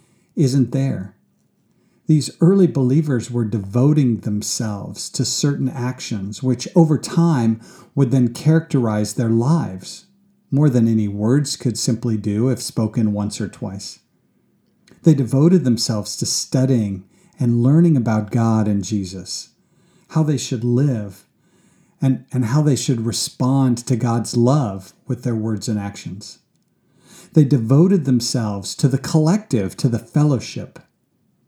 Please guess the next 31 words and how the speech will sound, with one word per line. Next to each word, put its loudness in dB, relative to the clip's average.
They 4
devoted 4
themselves -4
to -8
communion 2
and -4
breaking 0
bread -2
together -6
and -2
remembering 2
Jesus, -4
keeping 2
Jesus -6
at -4
the -10
center 4
of 0
their 2
community. 2
They 0
were 2
devoted -2
to -12
that. -12
And 4
they 6
were 4
devoted 2
to -6
prayer, -6